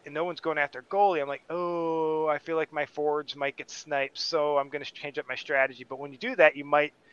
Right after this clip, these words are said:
not know the next person's, boom, th-, they're gonna snipe the goalie you wanted first. So it, it's,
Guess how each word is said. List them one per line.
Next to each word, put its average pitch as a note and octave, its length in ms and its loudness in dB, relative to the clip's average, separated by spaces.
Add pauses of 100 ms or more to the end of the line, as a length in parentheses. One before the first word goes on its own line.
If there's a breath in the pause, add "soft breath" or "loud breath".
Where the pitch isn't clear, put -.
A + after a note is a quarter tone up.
(100 soft breath)
not D#3 200 8
know D#3+ 100 2
the D3+ 100 2
next C#3 260 4
person's, C#3+ 320 -2
boom, D#3 300 -2
th-, C3 140 -12
they're D3+ 120 -2
gonna C#3 140 -2
snipe - 300 -2
the - 60 -16
goalie C3+ 280 0
you B2 80 -8
wanted A#2 280 -6
first. - 400 -10 (540 loud breath)
So C#3 440 4 (1300 soft breath)
it, F3+ 220 10
it's, - 260 -2